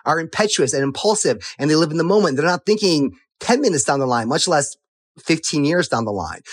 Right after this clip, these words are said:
right? And, and so it's clear that, you know, we as a general matter have tended to focus much more on ramping up severity, and we don't necessarily spend enough on, on that certainty. And that gets things completely backwards,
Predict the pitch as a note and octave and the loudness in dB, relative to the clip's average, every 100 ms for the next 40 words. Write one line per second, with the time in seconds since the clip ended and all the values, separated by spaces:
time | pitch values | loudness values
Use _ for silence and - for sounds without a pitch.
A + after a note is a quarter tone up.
0 | - - B2+ D3 C#3+ - E3+ - F3 D#3+ | -10 0 2 2 0 -2 0 2 2 0
1 | F#3+ F3+ E3 - - A3+ G3 D#3+ D3+ C#3+ | -6 -4 -6 -6 0 2 2 2 -2 0
2 | E3+ F#3+ D3+ C#3+ D#3+ D#3+ D3 C#3 C#3 B2 | 0 2 2 2 2 2 2 2 2 0
3 | - - - C#3 E3+ E3 D3 D3+ C#3 - | -2 -12 -4 -2 2 0 2 2 2 0
4 | C#3+ D3+ D3+ D3 C3+ B2 C3 C3 B2+ A#2 | 0 0 -2 0 0 0 0 0 -2 -2
5 | - B2 C3+ C3+ A#2+ A2 G2 - _ - | -2 0 2 2 0 -4 -6 -12 _ -4
6 | B2+ B2 C3+ D3 C#3 C3 B2+ A#2+ C3+ B2 | -2 2 0 0 0 0 2 0 0 2
7 | A#2 A2+ G#2+ G2+ A2 G2 - G3 F3+ C#3 | 0 0 -6 -4 -4 -2 -2 0 0 2
8 | G#2 G2 - - B2+ D3+ E3 F3+ - C#3+ | 0 -2 -6 -4 2 2 2 -2 0 0
9 | C#3 - A2+ - _ - - - D#3+ D#3 | 0 -2 -4 -6 _ -14 -10 -4 0 0
10 | C#3 A#2+ - E2 - - | 0 0 -2 -4 -10 -10